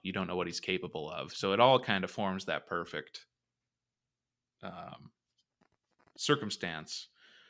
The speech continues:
for what happens next, uh, with the raft. Um, before that, we do get the scene with Kate and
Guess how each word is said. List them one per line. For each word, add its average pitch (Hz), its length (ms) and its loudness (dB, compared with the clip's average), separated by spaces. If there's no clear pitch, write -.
for 98 140 0
what 95 120 2
happens 80 360 -2
next, - 500 -8
uh, 53 160 -6
with - 160 -10
the 87 80 0
raft. 87 480 2
Um, 98 480 -2
before 110 260 8
that, 104 160 10
we 104 80 2
do 98 160 0
get 98 160 -2
the - 60 -8
scene 95 340 0
with - 180 -6
Kate - 320 -2
and - 200 -12